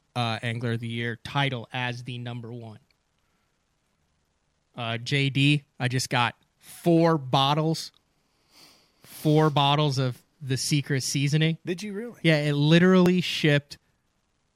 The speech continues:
Speaker 1: like, thirty-three minutes after I ordered it. <laughs>
Speaker 2: Really?
Speaker 1: I got, I got one of the barbecue,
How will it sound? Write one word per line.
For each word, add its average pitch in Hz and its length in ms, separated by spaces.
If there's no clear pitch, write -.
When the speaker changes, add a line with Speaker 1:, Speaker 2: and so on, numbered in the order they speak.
Speaker 1:
like, 143 240
thirty-three 180 800
minutes 143 340
after 127 260
I 117 100
ordered 98 280
it. - 80
<laughs> - 600
Speaker 2:
Really? - 260
Speaker 1:
I 277 140
got, 190 360
I 214 100
got 165 260
one 170 180
of 190 80
the 175 100
barbecue, 165 800